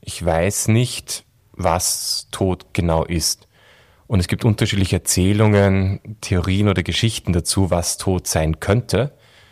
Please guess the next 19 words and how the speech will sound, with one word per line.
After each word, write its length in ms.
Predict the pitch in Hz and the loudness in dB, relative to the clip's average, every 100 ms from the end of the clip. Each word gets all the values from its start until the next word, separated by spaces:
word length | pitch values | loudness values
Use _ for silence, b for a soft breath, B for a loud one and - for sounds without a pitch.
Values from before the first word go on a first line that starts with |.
| b b b | b b b
Und 240 | - 85 95 | -2 -2 -2
ich 80 | - | -2
finde 220 | 90 82 - - - | -2 -4 -8 -12 -4
die 100 | 98 | -2
einen 240 | 87 92 - _ _ _ - | 0 -2 -2 _ _ _ -8
passender, 560 | 85 80 - 95 92 92 | -6 -2 -2 0 2 2
nachvollziehbarer 840 | 85 90 98 - - 90 87 87 | 2 0 -2 -2 -2 0 0 0
als 140 | 87 | -2
andere. 460 | - 85 90 80 73 | -2 0 0 2 2
Aber 80 | 85 | 0
es 100 | - | 0
gibt 400 | 139 - - - _ | -4 -6 -14 -16 _
offensichtlich 920 | - 107 101 101 - 135 - 135 - | -6 -4 0 -2 0 -2 0 -2 0
auch 200 | 95 - | -4 -4
im 220 | 95 90 | -2 -2
religiösen 520 | 85 87 85 98 104 98 | 0 -2 0 0 2 0
und 60 | |
spirituellen 500 | 85 98 82 85 98 | -2 -4 -2 0 0
Kontext 640 | - 104 - 104 - - | -2 -4 -2 -2 -2 -8